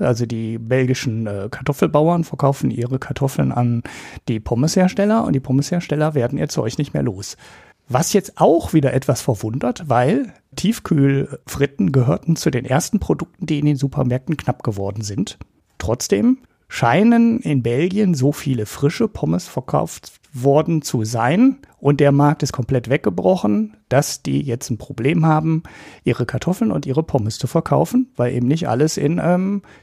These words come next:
Tiefkühlfritten geht. Mögliche Erklärung ist, für viele Tiefkühlfritten ist das Zwischenprodukt Kartoffelmehl. Das ist, äh, glaub ich, vielen gar nicht so bewusst. Aber so diese ganzen tollen Pommesformen, ne, diese geriffelten und sowas,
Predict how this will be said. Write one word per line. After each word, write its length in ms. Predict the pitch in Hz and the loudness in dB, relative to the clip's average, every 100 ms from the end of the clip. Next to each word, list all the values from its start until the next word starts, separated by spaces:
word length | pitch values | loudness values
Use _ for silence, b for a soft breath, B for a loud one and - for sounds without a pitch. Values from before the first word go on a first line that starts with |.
| - | -2
Tiefkühlfritten 720 | - - 139 120 - - 123 | -2 0 0 0 -4 -4 -4
geht. 260 | 113 117 - B B B B _ _ - | -4 -6 -10 B B B B _ _ -2
Mögliche 380 | 175 165 - 113 | 0 0 0 -2
Erklärung 480 | - 143 175 196 | 0 2 4 2
ist, 180 | 170 - | 2 0
für 120 | - | -4
viele 260 | 135 139 156 | -2 -2 -2
Tiefkühlfritten 1500 | - 170 - 151 - 156 - - _ - - - 170 - 180 | -2 -4 0 0 0 -4 -4 -18 _ -20 -10 -2 -2 2 2
ist 180 | 131 - | 2 0
das 160 | 147 - | -2 -2
Zwischenprodukt 640 | 165 - 151 151 139 156 | -4 -2 -2 -2 -2 -4
Kartoffelmehl. 800 | - - 147 127 107 104 110 117 B B B B B | -6 -6 -4 -2 -2 -4 -4 -6 B B B B B
Das 140 | 113 | -4
ist, 220 | 143 - - | -4 -4 -4
äh, 100 | 131 | -2
glaub 200 | 120 123 | 0 -2
ich, 80 | |
vielen 180 | - 131 | -2 0
gar 160 | 127 131 | 2 2
nicht 160 | 139 | 2
so 180 | - 131 | 2 0
bewusst. 600 | 117 110 127 208 - - B B B B | 0 -2 -2 -2 -4 -14 B B B B
Aber 200 | - 139 | 0 2
so 160 | 131 139 | 2 0
diese 240 | 139 131 | 0 -2
ganzen 460 | 127 139 - 143 139 - _ | 0 -2 0 -2 -2 -4 _
tollen 520 | - 131 151 139 135 | -2 2 4 4 2
Pommesformen, 640 | 135 160 185 - 151 151 151 | 0 -2 -2 0 2 4 4
ne, 140 | 147 | 2
diese 220 | 135 123 123 | 0 -2 -2
geriffelten 600 | 123 139 - 120 120 117 | 2 0 0 -2 -2 -4
und 160 | 117 | -4
sowas, 300 | 127 117 131 | -4 -4 -4